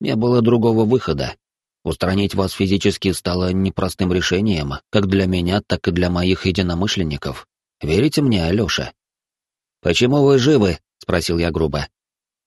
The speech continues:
«Ваша квартира взлетела на воздух вместе с вашими экспериментами. Лично наблюдал». «Это все проделки иглы»,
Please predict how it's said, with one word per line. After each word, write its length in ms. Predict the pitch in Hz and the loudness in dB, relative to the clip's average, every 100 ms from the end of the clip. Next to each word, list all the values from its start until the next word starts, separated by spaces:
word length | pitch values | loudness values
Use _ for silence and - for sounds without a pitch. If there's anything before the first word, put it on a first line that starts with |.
| _ | _
«Ваша 360 | - 95 131 120 | -2 2 2 2
квартира 480 | 127 135 127 160 113 | 2 0 2 2 2
взлетела 420 | 95 117 139 123 | 2 2 2 2
на 140 | 117 | 2
воздух 420 | 135 117 80 82 90 | 2 2 0 -4 0
вместе 320 | 104 98 107 | 0 2 0
с 80 | 104 | 0
вашими 420 | 107 - 101 104 | 0 0 0 0
экспериментами. 840 | - 117 117 117 90 80 76 71 _ _ - | 0 0 2 0 0 -2 -6 -8 _ _ -2
Лично 400 | 98 156 - 98 | 0 0 0 0
наблюдал». 520 | 90 95 90 73 67 _ _ _ _ _ _ _ _ | 0 0 0 -4 -8 _ _ _ _ _ _ _ _
«Это 440 | 62 76 82 - 71 | -6 -4 -4 -4 -8
все 240 | - 87 | -2 -2
проделки 580 | - 78 76 90 87 87 | -2 -4 0 0 2 0
иглы», 540 | 85 85 95 92 80 | 0 2 2 2 -2